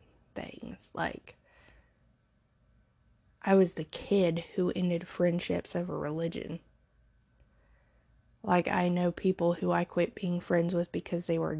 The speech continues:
gay, because the, the music, because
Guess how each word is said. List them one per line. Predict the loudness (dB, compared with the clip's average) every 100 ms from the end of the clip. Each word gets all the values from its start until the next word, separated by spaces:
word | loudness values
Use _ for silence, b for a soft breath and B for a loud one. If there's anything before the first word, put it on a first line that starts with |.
| -4
gay, | -2 0 0 -2 -4 -6 b b b b _
because | -2 0 2 4 2 -2 -10 -16 _ _ -8
the, | -4 -4 -6 _
the | 2 4
music, | 4 4 4 4 2 0 -6 -6
because | -6 -4 -4 -2 -2 -6